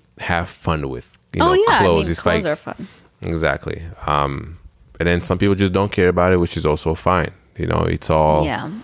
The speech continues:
Speaker 2: I think clothes are very fun. They're, they're a way to, like,
Speaker 1: Express
Speaker 2: express
Speaker 1: yourself.
Speaker 2: yourself.
Speaker 1: Yeah.
Speaker 2: You can be creative. It's so, it's so satisfying to get, like, a fire fit that you never really put together before with clothes that you had,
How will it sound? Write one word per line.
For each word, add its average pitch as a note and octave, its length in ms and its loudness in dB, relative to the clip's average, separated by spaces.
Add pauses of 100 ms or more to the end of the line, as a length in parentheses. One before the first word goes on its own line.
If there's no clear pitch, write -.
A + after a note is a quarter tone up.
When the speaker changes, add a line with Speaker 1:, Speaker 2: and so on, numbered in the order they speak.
(120)
Speaker 2:
I F3+ 80 -6
think A3+ 260 -4
clothes - 300 -4
are - 160 -6
very - 240 -8
fun. - 500 -10
They're, F3 480 2 (100)
they're F#3 180 2
a F3+ 100 0
way F#3 340 2
to, F3+ 200 -8
like, D#3+ 340 -2
Speaker 1:
Express G#2+ 480 0
Speaker 2:
express F#2 500 4
Speaker 1:
yourself. - 20 0
Speaker 2:
yourself. F3 680 4
Speaker 1:
Yeah. D#3 200 2
Speaker 2:
You F#3 60 -4
can F3+ 220 -6
be E3+ 340 0
creative. E3+ 840 -2
It's - 120 -2
so, G3 180 4
it's - 280 -4
so - 520 0
satisfying C#3+ 760 -2
to - 60 -12
get, - 180 -8
like, - 220 -6
a - 40 -10
fire D#3+ 640 0
fit - 460 -4 (240)
that F3+ 80 0
you E3+ 100 2
never E3+ 240 2
really E3 200 0
put - 200 -2
together D#3 400 0
before G3 460 2
with E3+ 160 -4
clothes E3 260 2
that D#3 80 0
you D3 140 -2
had, D#3+ 420 2